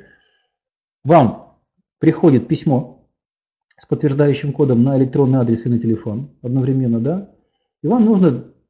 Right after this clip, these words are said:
подтвердить осуществление перевода денежных средств из своего личного кабинета в кабинет вашего партнёра. Ему деньги упадут на основной счёт. Единственное движение с него, с основного счёта, если он не будет покупать акции,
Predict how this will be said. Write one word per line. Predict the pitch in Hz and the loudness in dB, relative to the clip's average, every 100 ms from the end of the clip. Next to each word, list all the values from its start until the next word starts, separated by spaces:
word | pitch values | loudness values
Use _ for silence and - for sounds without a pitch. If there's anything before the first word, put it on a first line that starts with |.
| _ - | _ -2
подтвердить | 165 165 165 233 233 | 0 4 4 4 0
осуществление | 156 147 - 185 180 | -2 -4 -2 2 2
перевода | 131 139 156 165 | 2 2 2 2
денежных | 147 135 120 131 | 4 2 2 0
средств | 180 185 135 | 0 -2 -4
из | |
своего | - 147 180 | 0 2 2
личного | 170 - 120 | 0 -2 -4
кабинета | 117 110 107 98 | -2 -6 -6 -8
в | |
кабинет | - 107 139 135 | -12 -8 -8 -6
вашего | 117 - 110 | -8 -8 -10
партнёра. | 117 - 98 - _ _ | -10 -10 -12 -12 _ _
Ему | 123 170 247 | 4 6 8
деньги | 208 196 135 | 6 6 4
упадут | 131 127 117 98 | 4 2 0 -2
на | 110 | -4
основной | 113 131 139 170 | -4 -4 -4 -4
счёт. | - 117 98 _ _ _ _ _ _ | -4 -6 -8 _ _ _ _ _ _
Единственное | 139 151 226 196 185 | 2 6 6 6 4
движение | 156 175 196 180 147 123 | 6 6 6 4 4 0
с | - | 2
него, | 160 170 147 101 - | 4 6 6 4 -2
с | - | -14
основного | 127 156 151 135 139 | -8 -4 -2 0 -2
счёта, | - 254 170 | -2 0 0
если | - | 0
он | 147 | 0
не | 151 | 2
будет | 139 120 | 2 2
покупать | 117 123 127 120 | 0 -2 -2 0
акции, | 120 104 - | 0 -4 -8